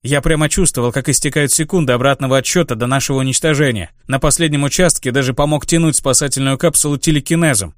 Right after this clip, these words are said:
И едва модуль со спасёнными мейлонцами оказался под искажающим щитом,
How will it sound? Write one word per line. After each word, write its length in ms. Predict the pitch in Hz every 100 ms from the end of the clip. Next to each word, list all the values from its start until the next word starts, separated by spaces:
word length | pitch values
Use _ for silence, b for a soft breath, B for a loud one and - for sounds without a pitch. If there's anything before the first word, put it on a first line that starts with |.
| _
И 140 | 113 156
едва 260 | 165 214
модуль 300 | 196 202 180
со 120 | 165 165
спасёнными 600 | - 143 180 165 147 143
мейлонцами 600 | 143 151 175 147 131 127
оказался 480 | 139 127 156 143
под 180 | 127 131
искажающим 680 | 131 - 127 135 120 123 110
щитом, 480 | 135 123 190 104